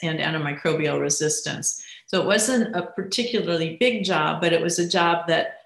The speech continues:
followed nicely on my role at the university in infectious disease, where I was the hospital epidemiologist and had responsibility for those issues in my home base at San Francisco General.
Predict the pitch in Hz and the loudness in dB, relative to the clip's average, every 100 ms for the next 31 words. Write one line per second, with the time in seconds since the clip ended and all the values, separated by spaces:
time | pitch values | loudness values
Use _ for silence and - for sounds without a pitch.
0 | - 196 180 175 165 160 160 160 170 160 | 0 4 4 4 4 2 2 0 0 0
1 | 147 - 156 156 151 151 156 151 151 143 | -2 -2 -2 0 0 2 4 6 6 4
2 | 147 160 147 143 143 143 151 147 143 143 | 0 -2 -2 0 0 0 -2 -2 -2 -2
3 | 147 151 - 147 - 156 151 143 - 151 | -2 -2 -2 -4 -4 -4 -2 -4 -2 0
4 | 151 151 151 156 151 - 151 147 151 165 | 0 0 0 0 0 0 0 0 -2 -4
5 | 151 147 139 143 143 156 147 147 - 143 | -4 -2 -2 -2 -2 0 2 2 0 -6
6 | 143 151 160 151 151 - 135 - - 156 | -6 -4 -2 0 -2 -2 -6 -6 -4 -4
7 | 156 147 156 151 139 147 - - 165 160 | -4 -6 -6 -4 -2 -2 -2 -4 -2 0
8 | - 139 143 143 - 151 143 143 - 160 | 0 -2 -4 -6 -4 -4 -4 -8 -6 -4
9 | 147 143 147 139 135 - - 165 151 143 | -2 -2 -2 -2 -2 -2 -2 -4 -4 -4
10 | 143 - 165 131 151 143 135 | -4 -4 -4 -4 -2 -2 -4